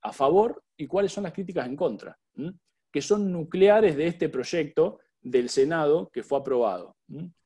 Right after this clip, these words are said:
Eh, para ubicarlos en tiempo y espacio, sé que por ahí uno ya, ya con la pandemia hasta se pierde de, del día, del horario, este, y hay veces que pasa que llega el sábado y pensás que es lunes,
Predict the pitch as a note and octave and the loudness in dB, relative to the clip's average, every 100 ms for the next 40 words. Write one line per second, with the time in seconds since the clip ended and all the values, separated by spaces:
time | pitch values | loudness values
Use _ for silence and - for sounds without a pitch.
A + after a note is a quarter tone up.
0 | _ _ _ _ _ _ - C3 C3+ C3+ | _ _ _ _ _ _ 0 2 2 0
1 | _ _ _ _ _ _ C3+ C#3+ D#3 E3+ | _ _ _ _ _ _ 2 4 4 2
2 | A3 A#3 G3 E3+ G3+ G3+ G#3 F#3 - C#3 | 2 2 0 -2 -4 2 4 4 2 -2
3 | C3 G#3 F#3+ G3+ G3+ C4 - D#3+ D#3+ - | -2 -4 -4 0 -2 -2 -12 -10 -8 -4
4 | C3+ B2+ E3+ F#3 D#3+ B2+ A#2+ D#3 D#3+ C#3 | 0 2 2 2 2 0 -6 -10 -8 -8
5 | - - - E3 E3 C3+ A#2 B2+ C#3+ F#3 | -8 -10 -6 -6 -4 -4 -2 -4 -2 -6
6 | D#3 - A2+ B2 D3+ D#3+ D3+ B2+ A#2 A#2 | -6 -6 -6 -6 0 0 2 0 -2 -6
7 | A#2 A#2 C3+ F#3+ E3+ D3 A#2 A#2 D3+ F3 | -6 -6 -2 0 0 0 -2 0 2 2
8 | F3+ F3+ F3+ - A#2 - A#2+ A2+ A2+ G#2+ | 0 -2 -4 -8 -14 -8 -6 -4 -4 -2
9 | G#2 - _ _ - B2+ D3 D#3+ D#3 B2+ | -4 -8 _ _ -6 -4 -2 -4 -4 -4
10 | E3+ F3 F3 C3 D3+ D3+ B2+ D#3+ F#3 F#3+ | -2 -4 -4 -4 -2 -4 -2 -2 0 0
11 | F3 - A2 - - C#3+ C#3+ D3 G3 D#3 | -2 -6 -6 -8 -8 -8 -6 -2 -2 -4
12 | E3 | -10